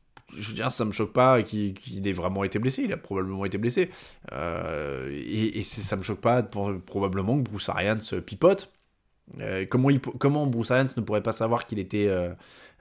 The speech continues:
euh, qu'il était blessé alors que moi qui l'avais dans ma fantasy, je savais qu'il était blessé vu que j'avais les, les notifs. Donc bon, a priori, euh,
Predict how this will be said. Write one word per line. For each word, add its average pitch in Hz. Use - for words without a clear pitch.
euh, -
qu'il -
était 98
blessé 113
alors 127
que 117
moi 113
qui 117
l'avais 104
dans 104
ma 107
fantasy, 123
je -
savais 117
qu'il 113
était 107
blessé 113
vu 107
que -
j'avais 95
les, 95
les 92
notifs. 92
Donc 98
bon, 92
a -
priori, 90
euh, -